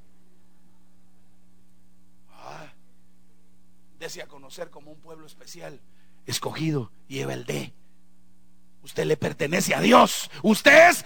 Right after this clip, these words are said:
de Dios. Pero sea de veras de Dios. ¿Cuántos llega, días llega a su casa usted a dormir? ¿Ah?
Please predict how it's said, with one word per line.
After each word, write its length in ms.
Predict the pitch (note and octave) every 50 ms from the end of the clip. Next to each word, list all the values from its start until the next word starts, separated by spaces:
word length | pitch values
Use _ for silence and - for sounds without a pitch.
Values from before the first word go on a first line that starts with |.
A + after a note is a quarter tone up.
| - -
de 260 | - A3+ C#4 D4 D4+ D4
Dios. 1000 | D4+ E4+ G4 G#4 G#4+ G#4 F#4+ - - - - - - - - - - - - F4 F#4+ F#4+ F#4+ F#4+ F#4 F#4 - - - - - - - - - - - - - - - - - - - -
Pero 200 | - - F3+ E3
sea 240 | - A#3+ A#3+ A#3 A3+
de 80 | G#3 G#3
veras 240 | A#3 B3 B3 A3 F#3+
de 100 | G3 G3
Dios. 560 | B3 D#4 B4+ B4+ - - - - - - - - - - - - - - - - - - - - - - - - - - - - -
¿Cuántos 240 | - - G#3+ G#3 G3
llega, 220 | F#3 G#3 G#3+ G#3 A3 F3+ E3+ E3
días 180 | G#3 G#3+ G3+
llega 160 | F3+ G3+ G3+
a 40 | G3
su 100 | F3+ F3+
casa 180 | - G3 F#3 F3+
usted 140 | F#3 F#3+ F#3
a 20 |
dormir? 260 | F3+ E3 E3 E3 D3 - - - - - - - - - - - - - - - - - - - - - - - - - - - - - - - - - - - - - - - - - - - - - - - -
¿Ah? 240 | - - A#3 - -